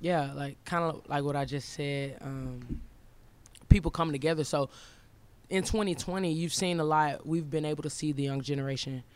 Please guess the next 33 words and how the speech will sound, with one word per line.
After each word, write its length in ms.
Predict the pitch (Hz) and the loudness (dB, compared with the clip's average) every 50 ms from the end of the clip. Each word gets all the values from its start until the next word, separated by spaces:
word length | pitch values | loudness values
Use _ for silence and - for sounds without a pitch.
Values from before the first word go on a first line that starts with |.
| - - - - - - - - - | -20 -20 -20 -20 -20 -20 -20 2 6
first-handedly 800 | 190 190 185 175 - - 170 175 175 156 151 156 151 147 143 - - 139 | 8 8 8 6 2 0 0 0 0 0 0 0 0 0 0 -2 -2 2
with 180 | - 175 180 185 | 2 4 4 4
our 140 | 165 143 135 | 4 2 0
phones, 640 | - - 143 156 170 160 135 127 127 127 - - - - - - | -2 -2 0 2 2 2 0 -2 -4 -6 -10 -14 -14 -16 10 12
people 220 | - 196 175 - 156 | 12 12 12 10 0
coming 260 | - - 170 165 156 | 0 2 2 2 2
together, 460 | 151 139 143 151 151 139 139 131 135 | 0 2 2 2 2 2 0 -2 -2
inciting 420 | - 147 139 - - 151 151 147 135 | -4 -6 -2 0 2 2 2 2 0
change, 480 | - - 147 139 135 135 131 127 - - - | -2 -4 -4 -4 -2 -4 -4 -6 -8 -10 -8
making 340 | - 147 147 143 - 143 135 | -4 -2 -2 -2 -2 -2 -2
movements. 640 | 131 143 147 139 131 139 127 - - - - - - - - - - - - - - | 0 0 0 0 -2 -4 -6 -6 -8 -14 -14 -16 -16 -20 -20 -20 -20 -20 -16 -6 -2
Um, 220 | 147 139 143 156 | 0 2 2 2
and 60 | 160 | 2
I 40 | 165 | 2
think 260 | - 208 180 160 143 | 0 0 -2 0 0
that 180 | 127 151 156 156 | 2 2 4 4
alone 500 | 147 139 135 135 143 147 143 135 131 123 | 2 2 0 0 0 -2 -2 -2 -4 -4
has 480 | 127 139 135 131 131 123 - - - - - - - - - - - | -4 -4 -2 -4 -4 -6 -8 -14 -16 -20 -20 -20 -20 -20 -20 -18 -10
changed 320 | - - 147 147 135 - | -6 -4 -2 -2 -2 -4
people's 440 | - 151 147 - 143 139 127 - - | -4 -6 -6 -6 -6 -8 -8 -8 -8
perspective, 680 | - - 143 - - - 143 139 - - 143 135 127 - - - - - | -6 -6 -6 -4 -6 -6 -8 -8 -8 -8 -10 -8 -10 -10 -16 -20 -14 -12
um, 440 | - 131 123 123 120 117 117 117 113 - - - - - - - - - - - - - - | -10 -8 -8 -8 -10 -10 -12 -14 -18 -20 -20 -20 -20 -20 -20 -20 -20 -20 -18 -16 -14 -8 -6
and 120 | 151 143 | -4 -2
going 200 | 143 143 147 147 | -2 -2 -2 0
on 120 | 147 143 147 | -2 -2 -4
to 100 | - - | -6 -8
that 180 | 151 139 127 131 | -8 -8 -8 -8
next 280 | 131 139 135 131 - | -10 -10 -10 -12 -12
step, 200 | - - 147 135 | -12 -10 -10 -10
which 260 | 127 127 139 139 - - | -8 -8 -8 -8 -10 -10
has 260 | - - 139 135 120 117 | -12 -10 -10 -10 -8 -8
been 240 | 131 139 127 123 | -8 -6 -6 -6
voting, 400 | 117 127 131 131 127 123 120 117 | -4 -2 -2 -2 -2 -2 -6 -8